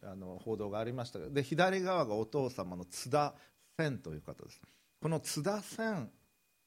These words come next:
という方はクリスチャンになられ、洗礼を受けられるんですけども、彼がものすごく助けてくださったんです、ドーラス・クーンメーカーさんを。で、彼の家の、東京の麻布の彼の家の近くの岡田平蔵という方の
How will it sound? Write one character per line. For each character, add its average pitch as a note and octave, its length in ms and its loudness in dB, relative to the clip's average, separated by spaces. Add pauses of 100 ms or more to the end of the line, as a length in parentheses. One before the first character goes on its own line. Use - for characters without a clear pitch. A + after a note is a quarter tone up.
と C#3+ 80 2
い B2 40 2
う - 40 -2
方 A2+ 200 -4
は A2 60 -4
ク - 140 -6
リ E3 100 4
ス - 80 -2
チ - 80 -2
ャ A#2+ 80 0
ン G#2+ 100 -4
に G2+ 120 -2
な G#2+ 160 2
ら B2 120 4
れ、 A2 100 -2
洗 C3 240 -2
礼 B2+ 100 0
を B2 60 2
受 A#2+ 100 -4
け B2+ 60 0
ら B2 120 2
れ B2 100 0
る A2 100 -2
ん F2+ 80 -10
で F#2 100 -8
す - 100 -18
け G#2+ 80 -8
ど G2 80 -8
も、 F#2 60 -12 (360)
彼 G#3+ 380 -2
が E3 200 4
も C3+ 180 0
の E3+ 100 0
す - 100 -8
ご A#3 120 0
く D3 120 -8
助 C3 320 -4
け - 40 -2
て F2+ 60 -12
く F#2+ 80 -6
だ E2+ 80 -6
さ F2 120 -8
っ - 40 -8
た - 140 -16
ん - 60 -16
で - 60 -18
す、 - 80 -20
ド A#2 140 6
ー - 20 8
ラ G#2+ 120 2
ス・ - 140 -10
ク A#2 80 -4
ー G#2 40 0
ン F#2+ 80 0
メ F#2+ 120 2
ー E2+ 60 -4
カ D#2+ 120 -4
ー E2 80 -8
さ - 100 -10
ん A#1 60 -10
を。 - 80 -14 (880)
で、 C3+ 80 4
彼 A3+ 320 4
の D#3+ 200 4
家 D3+ 260 8
の、 B2 340 2
東 D3 220 4
京 C#3 120 4
の A#2+ 140 2
麻 C3 200 4
布 C3 120 0
の C3+ 140 2
彼 D#3 240 6
の B2+ 100 2
家 B2+ 200 2
の A#2+ 120 0
近 - 260 2
く - 140 -6
の A#2 240 0
岡 F#3 240 2
田 F3+ 140 6
平 E3 260 4
蔵 D#3+ 240 2
と B2 140 0
い G#2 60 2
う F#2+ 60 2
方 F2+ 300 -6
の D3+ 360 2